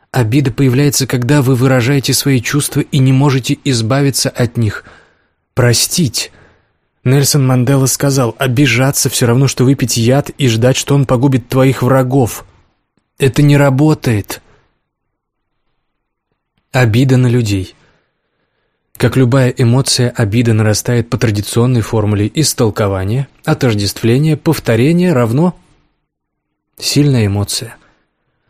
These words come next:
Вы можете годами обижаться на человека из-за мелочи, а виной всему –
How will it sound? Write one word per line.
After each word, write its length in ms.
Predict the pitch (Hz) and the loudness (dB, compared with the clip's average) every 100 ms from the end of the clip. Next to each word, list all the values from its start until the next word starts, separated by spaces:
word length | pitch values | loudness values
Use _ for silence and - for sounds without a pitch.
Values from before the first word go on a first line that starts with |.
| _ | _
Вы 160 | 110 123 | -2 2
можете 320 | 135 113 127 | 2 0 -2
годами 600 | 113 113 107 113 131 131 | 0 0 0 0 -2 -4
обижаться 580 | 123 107 101 104 107 107 | -2 -2 0 -2 -2 -4
на 80 | 104 | -4
человека 520 | - 110 101 110 - | -2 -2 -2 -2 -4
из-за 420 | - 120 101 110 | -4 -4 -2 0
мелочи, 400 | 107 98 92 - | 0 -2 -4 -2
а 80 | 113 | 0
виной 300 | 127 147 170 | 2 2 0
всему – 480 | - 170 143 131 | -2 0 0 0